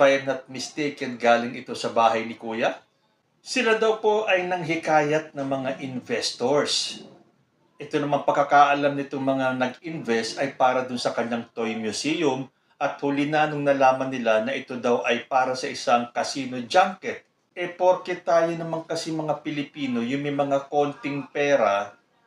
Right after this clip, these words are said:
na gustong madoble kagad yung kanilang mga pinaghirapan na salapi, ay kumakagat sa gantong mga investment scam.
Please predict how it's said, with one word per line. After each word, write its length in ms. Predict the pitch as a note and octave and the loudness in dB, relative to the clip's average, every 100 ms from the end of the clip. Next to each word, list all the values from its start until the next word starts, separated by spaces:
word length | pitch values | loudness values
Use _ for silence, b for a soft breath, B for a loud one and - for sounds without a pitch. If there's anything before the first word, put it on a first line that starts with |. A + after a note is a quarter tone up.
| _ | _
na 80 | C#3 C#3 | -2 0
gustong 400 | C#3 - C#3+ C3+ | -4 -2 -2 4
madoble 640 | C3 B2 E3+ A3 G3 G3 | 2 4 2 2 2 -2
kagad 400 | E3+ D3+ C#3+ C#3 C#3 | 4 4 6 -2 -2
yung 160 | C3+ B2+ | -10 -6
kanilang 480 | B2 B2 A#2 A#2+ | -4 -2 0 0
mga 560 | A2+ A2+ G#2+ G2+ G2 F#2 - _ _ _ _ _ - | 0 -2 0 0 0 -4 -14 _ _ _ _ _ -6
pinaghirapan 1200 | D#3 D#3 D#3 C3+ - D3 C#3+ E3 F#3 - D#3+ C#3+ | -4 4 2 2 -6 -2 2 4 4 4 0 0
na 80 | B2+ | -2
salapi, 560 | B2 A2 G#2 G#2 G#2+ _ _ _ - | 0 -2 -4 -10 -12 _ _ _ -4
ay 240 | F#3+ F#3+ | -4 -4
kumakagat 800 | G3+ G3 F#3+ F#3 F#3 - D#3+ - | -10 0 2 4 0 2 -2 0
sa 160 | E3+ D#3+ | -2 0
gantong 400 | E3 D#3+ E3 D#3+ | -2 -4 -10 -4
mga 480 | D#3 D#3 D#3+ D#3+ D#3+ | -2 -2 -4 -4 -8
investment 720 | C#3 A#2+ D#3 D#3 - D3+ D3 - | -8 2 2 2 -6 -10 -10 -10
scam. 720 | - - B2 A#2+ C#3 A2+ | -10 -4 -2 0 -2 -8